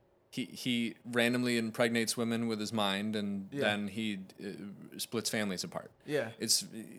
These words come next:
Speaker 1: you know?
Speaker 2: Yeah, it's like, well, okay, well, it, this is not a good thing. How is
Speaker 1: Yeah.
Speaker 2: that good? Like, I always looked at, um, like, when I would hear about mothers kicking their kids out for, like, smoking weed or something,
Speaker 1: Yeah.
Speaker 2: I was like,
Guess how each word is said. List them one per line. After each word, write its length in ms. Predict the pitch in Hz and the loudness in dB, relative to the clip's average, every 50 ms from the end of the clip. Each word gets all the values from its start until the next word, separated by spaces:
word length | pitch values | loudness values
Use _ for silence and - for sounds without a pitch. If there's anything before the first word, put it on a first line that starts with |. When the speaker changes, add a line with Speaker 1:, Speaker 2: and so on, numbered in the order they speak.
| - - - - - - - - 101 - 71 71 - - - 104 | -16 -18 -18 -16 -14 -12 -10 -10 -10 -10 -12 -14 -16 -16 -8 0
Speaker 1:
you 100 | 123 113 | 2 4
know? 160 | 107 110 113 - - | 4 4 2 0 2
Speaker 2:
Yeah, 220 | 214 233 214 196 180 | 8 10 12 12 12
it's 140 | 185 185 220 | 10 8 8
like, 140 | 214 202 190 | 8 10 10
well, 120 | 202 208 | 8 6
okay, 340 | 208 202 - 190 180 165 160 | 6 4 6 6 6 6 6
well, 120 | 160 170 | 6 6
it, 720 | 180 190 185 175 175 175 180 185 190 180 185 180 160 156 | 4 2 2 0 -6 -6 -6 -8 -10 -12 -12 -14 -10 -2
this 180 | 156 180 180 175 | -2 -2 0 0
is 140 | 180 165 151 | -4 -4 0
not 360 | 165 170 165 156 147 139 - - - - - | 2 4 4 4 2 0 -4 -8 -16 -16 -14
a 40 | 117 | -12
good 280 | 127 120 143 147 123 127 | -8 -2 -2 -2 0 0
thing. 280 | 143 147 131 113 104 104 | -2 -2 -2 -4 -8 -2
How 100 | 117 127 135 | 2 4 4
is 20 | - 139 | 6 4
Speaker 1:
Yeah. 80 | 139 127 | 4 2
Speaker 2:
that 100 | 113 107 | 2 0
good? 240 | 131 127 120 - - - - - - | -2 -2 -2 -4 -8 -16 -16 -8 -2
Like, 120 | 160 156 151 | 2 6 8
I 120 | 151 156 | 10 10
always 260 | 160 156 160 156 139 139 | 10 8 8 6 2 0
looked 200 | 147 143 - - | -2 -4 0 0
at, 160 | 139 127 127 | 0 2 2
um, 400 | 123 120 117 113 113 110 104 104 - _ _ _ _ _ _ _ _ _ _ | 0 -2 -4 -4 -6 -8 -10 -12 -16 _ _ _ _ _ _ _ _ _ _
like, 240 | - 135 127 120 104 123 | -4 -2 -2 -2 -2 -2
when 100 | 131 120 | -2 0
I 80 | 120 123 | 0 0
would 160 | 127 143 107 - | 0 -2 -6 -8
hear 160 | - 135 139 139 | -8 -2 0 2
about 200 | 131 120 113 117 | 2 2 0 0
mothers 360 | 117 113 113 117 120 120 - | -2 -2 -2 -2 -4 -2 -2
kicking 300 | - - 127 - - 117 120 | -2 -2 2 2 2 2 2
their 220 | 117 113 110 107 - - | -2 -4 -4 -8 -10 -10
kids 260 | - - 120 117 120 | -6 -4 -4 -2 0
out 320 | 127 117 127 131 - - - - - - _ _ | 0 2 2 0 -2 -6 -14 -20 -20 -20 _ _
for, 100 | - 131 | -4 -2
like, 200 | 120 113 113 110 - _ - - - - _ - - | -2 -2 -2 -4 -8 _ -20 -20 -20 -20 _ -4 -4
smoking 400 | - - 139 127 120 123 120 110 | -4 -2 -2 -6 -6 -6 -6 -4
weed 160 | 113 113 120 120 | -2 -2 -2 -2
or 40 | |
something, 420 | 117 - 135 131 123 143 147 147 - - | -4 -6 -8 -8 -8 -10 -10 -10 -12 -14
Speaker 1:
Yeah. 80 | - - - - | -18 -18 -10 -4
Speaker 2:
I 100 | - 135 | -2 -2
was 100 | 135 143 | 0 2
like, 200 | 139 127 - | 0 0 -2